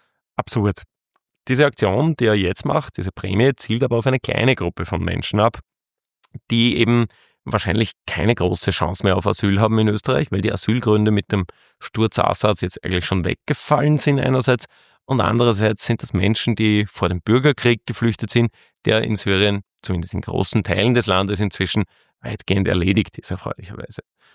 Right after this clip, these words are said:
Und bei denen sagt Kanner, naja, okay, solange sich deren Aufenthalt hier noch nicht verfestigt hat, solange die eh noch nicht hier arbeiten dürfen, noch nicht Wurzeln geschlagen haben in Österreich,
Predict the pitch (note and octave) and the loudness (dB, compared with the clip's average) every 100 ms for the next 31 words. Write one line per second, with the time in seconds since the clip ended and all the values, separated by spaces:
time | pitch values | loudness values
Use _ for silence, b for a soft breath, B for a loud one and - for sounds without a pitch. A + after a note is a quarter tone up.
0 | _ - G#2+ F#2 F#2+ A#2+ D3+ C#3 C3+ A#2+ | _ -10 -6 0 2 4 4 2 0 0
1 | B2+ C3+ B2+ C3 C3 B2 A2+ G2+ - F#2+ | 2 2 4 2 2 0 -2 -2 -2 -2
2 | F#2 G#2 - G2+ F#2 - A2+ - B2 G#2+ | -2 -4 -2 -2 -2 -2 -2 -2 -2 0
3 | G2+ - G#2 G2+ G2+ G2+ - - G2 - | -2 0 -2 0 0 -2 -6 -6 -6 0
4 | - - - C#3 - G2 - - - A2 | 0 0 -2 -6 -6 -16 -12 -6 -2 0
5 | A#2+ - D#3 C3 A#2 - G#2 - _ _ | 2 4 4 4 0 0 -4 -4 _ _
6 | _ _ - G2 A#2 A2 - F#2 - - | _ _ -2 2 2 2 0 -8 -6 -12
7 | - A2 - - - G#2 A2 G2+ B2+ D3+ | -10 -8 -8 -6 -2 0 0 2 2 2
8 | C3+ A2+ G#2 - E2+ F2 F2+ G2+ G2+ G#2 | 0 0 -2 -6 -6 -4 -2 -2 -2 -2
9 | - A2 A#2 | 0 2 2